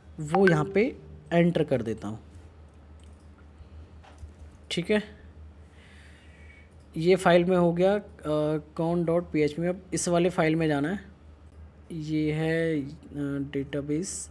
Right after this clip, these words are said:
रूट पासवर्ड, ये वाला, और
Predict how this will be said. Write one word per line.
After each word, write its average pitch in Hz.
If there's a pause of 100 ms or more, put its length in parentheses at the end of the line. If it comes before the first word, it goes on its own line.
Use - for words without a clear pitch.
(140)
रूट 131 (180)
पासवर्ड, 107 (1120)
ये 143
वाला, 151 (1300)
और 135